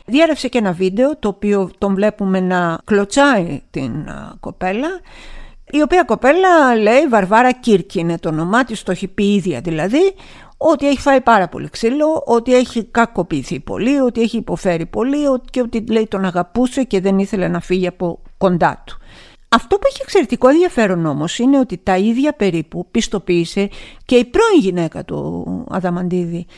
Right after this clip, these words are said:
Και αυτή δηλαδή μίλησε για κακοποίηση. Όταν είναι ένα το άτομο που καταγγέλει, άντε πες να το δεις με σκεπτικισμό, να περιμένεις κάποια πράγματα. Όταν όμως είναι δύο,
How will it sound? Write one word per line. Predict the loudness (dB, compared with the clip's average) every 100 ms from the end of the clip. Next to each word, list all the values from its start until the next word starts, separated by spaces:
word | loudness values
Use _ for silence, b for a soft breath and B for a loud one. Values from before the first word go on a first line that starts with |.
| b
Και | -2
αυτή | 2 2
δηλαδή | 4 4 4 4
μίλησε | 4 4 0 0 -2 -2 b b b
για | 2 4 4 0 _ 0
κακοποίηση. | 0 2 -2 0 -2 -2 -8 -12 -14 -16 B B B B B
Όταν | 6 6 4 0
είναι | 4 6 6
ένα | 4 4
το | 4
άτομο | 2 0 -4 -8 -8 -10 -6
που | -6
καταγγέλει, | -4 -4 -2 0 -2 0 -2 -2 -8 _ 0
άντε | 2 0
πες | 0 2
να | 2
το | 2
δεις | 2 2
με | 2
σκεπτικισμό, | 0 -6 -4 -4 -2 -2 0 4 6 6 6 4 4
να | 0
περιμένεις | 2 0 2 2 2 0
κάποια | -2 -6 -4
πράγματα. | -2 -2 -2 -4
Όταν | -2 0
όμως | -2 -2
είναι | 2 2
δύο, | 4 2 2 -2